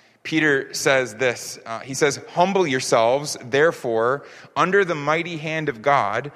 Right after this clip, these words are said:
so that at the proper time he might exalt you, casting all your anxieties on him because he cares for you." In, in studying through this text,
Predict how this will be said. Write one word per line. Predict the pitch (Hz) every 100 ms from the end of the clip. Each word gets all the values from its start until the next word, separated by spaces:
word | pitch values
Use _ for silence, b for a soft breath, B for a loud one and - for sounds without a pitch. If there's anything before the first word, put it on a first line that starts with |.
| B B -
so | 180
that | 160 151 -
at | 160 214
the | 233
proper | - 190 180 175
time | 156 170 160 117 123 127
he | 165
might | 165 156 135
exalt | 120 156 165 160 104
you, | 95 120 147 b b b b
casting | - 170 196 208 - 208
all | - 151 175
your | 202 190 185
anxieties | 165 139 156 160 160 151
on | 143 147
him | 143 147 180 120 147 160 B B
because | 135 - 156 156 147
he | 156 147 143 139 139 _ _ _
cares | - 165 160
for | - 110
you." | 92 87 82 _ _ _ _ _ _ _ _ _ _ _ _ b b b b b b
In, | 160
in | 151 185
studying | 175 196 214 214
through | 160 180
this | 147 -
text, | 143 113 117 - -